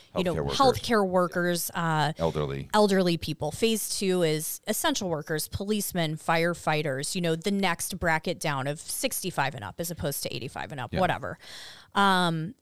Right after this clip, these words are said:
Speaker 1: and then, uh, included in the second part of the second phase was essential workers, which would be considered grocery workers, food service workers,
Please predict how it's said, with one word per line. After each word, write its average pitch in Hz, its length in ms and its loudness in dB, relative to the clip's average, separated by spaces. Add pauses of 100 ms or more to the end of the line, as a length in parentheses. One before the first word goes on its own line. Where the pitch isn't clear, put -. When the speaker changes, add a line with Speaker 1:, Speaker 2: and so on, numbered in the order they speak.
Speaker 1:
and 196 260 2
then, 170 600 2
uh, 165 360 -2
included 202 760 2
in 170 220 0
the 175 100 0
second - 420 -4
part 156 300 0
of - 140 -8
the - 100 -6
second 285 400 -6
phase 170 440 -4 (120)
was 165 400 -2
essential 156 440 -2
workers, - 580 -4 (160)
which 180 220 -6
would 180 100 -2
be 180 80 -4
considered 165 560 -6
grocery 208 380 0
workers, 190 480 -4
food 175 280 -6
service 165 380 -4
workers, 165 560 -6